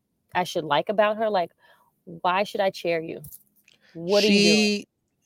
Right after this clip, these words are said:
Speaker 2: she really got hurt by Liv's injury, like, 'cause they had a little something going on with her and Liv, and
Speaker 1: Okay.
Speaker 2: unfortunately, Liv got
Speaker 1: Sure.
Speaker 2: hurt, and they were
Speaker 1: Twice.
Speaker 2: forced to ch-, pivot.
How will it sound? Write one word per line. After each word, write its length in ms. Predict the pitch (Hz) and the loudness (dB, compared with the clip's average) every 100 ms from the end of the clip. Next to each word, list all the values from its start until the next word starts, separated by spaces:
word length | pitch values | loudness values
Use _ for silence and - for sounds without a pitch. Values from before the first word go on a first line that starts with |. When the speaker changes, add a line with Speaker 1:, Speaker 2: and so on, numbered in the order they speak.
| - | -14
Speaker 2:
she 240 | - - | -8 -4
really 240 | 185 185 170 | 2 4 6
got 180 | 147 120 | 4 4
hurt 160 | 131 | 2
by 140 | 120 110 | 0 -2
Liv's 440 | 110 117 117 110 - | -4 -4 -4 -6 -10
injury, 440 | 113 107 98 98 | -10 -10 -12 -12
like, 180 | 98 101 - | -14 -14 -10
'cause 200 | 113 - | -10 -10
they 320 | 139 151 156 | -4 0 2
had 260 | 151 139 - | 2 -2 -4
a 60 | 143 | -2
little 240 | 147 151 | 2 2
something 260 | 135 127 117 | 2 -2 -2
going 180 | 113 110 | -4 -4
on 80 | 104 | -6
with 100 | 107 | -6
her 120 | 113 | -8
and 100 | 98 | -8
Liv, 260 | 98 92 - | -12 -14 -16
and 200 | - 98 - - | -18 -18 -6 -2
Speaker 1:
Okay. 480 | 294 233 175 175 190 | -2 0 0 -2 -8
Speaker 2:
unfortunately, 460 | 127 127 123 117 | -2 -2 0 -4
Liv 160 | 110 113 | -4 -2
got 180 | 185 170 | -2 -2
Speaker 1:
Sure. 80 | - | -4
Speaker 2:
hurt, 280 | 113 107 110 | -6 -8 -10
and 100 | 101 | -12
they 60 | 98 | -14
were 60 | 95 _ _ - | -16 _ _ -4
Speaker 1:
Twice. 320 | - 175 160 | 2 2 2
Speaker 2:
forced 220 | 202 - | -4 -6
to 80 | - - _ _ | -10 -14 _ _
ch-, 160 | - - - | -6 -6 -2
pivot. 400 | 139 135 - | -2 -2 -4